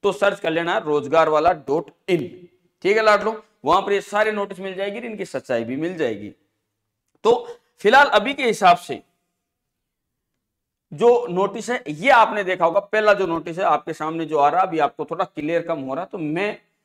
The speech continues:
पेन की सहायता से आपको बता देता हूँ। सबसे पहले इसमें क्या लिखा हुआ है, थोड़ा सा चलिए आगे बढ़ते हैं हम और बताते हैं आपको।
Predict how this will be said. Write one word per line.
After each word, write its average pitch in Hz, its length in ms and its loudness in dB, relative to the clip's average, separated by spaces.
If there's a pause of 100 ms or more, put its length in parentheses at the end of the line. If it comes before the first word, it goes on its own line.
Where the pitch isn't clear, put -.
(220)
पेन 220 240 2
की 220 100 -8
सहायता 190 380 4
से 175 120 -2
आपको 160 260 2
बता 147 180 -2
देता 151 160 -8
हूँ। 226 120 -10
सबसे 185 260 -8
पहले 175 240 -6
इसमें 170 280 -10
क्या 160 140 -2
लिखा 165 240 -4
हुआ 156 180 -2
है, 180 80 -6 (540)
थोड़ा 151 200 4
सा 151 200 0
चलिए 156 340 -6
आगे 147 220 0
बढ़ते 143 280 -8
हैं 143 60 -6
हम 175 120 -10
और 170 120 -8
बताते 127 380 -8
हैं 120 80 -10
आपको। 107 320 -16